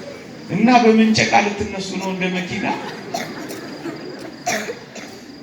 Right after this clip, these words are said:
ካልሞትን ምን ስለማንሆን? አንድ ላይ ንገሩኝ።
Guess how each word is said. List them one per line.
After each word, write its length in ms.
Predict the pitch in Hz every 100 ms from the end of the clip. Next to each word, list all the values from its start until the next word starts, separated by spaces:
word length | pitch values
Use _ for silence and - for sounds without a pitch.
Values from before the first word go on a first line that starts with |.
| - - - - - - - - - -
ካልሞትን 640 | - 170 180 190 196 190 175
ምን 180 | 170 180
ስለማንሆን? 680 | - 160 147 139 127 113 107 - - - - - - - - - - - - - -
አንድ 200 | 117 123 139
ላይ 160 | 139 143
ንገሩኝ። 480 | 139 143 120 101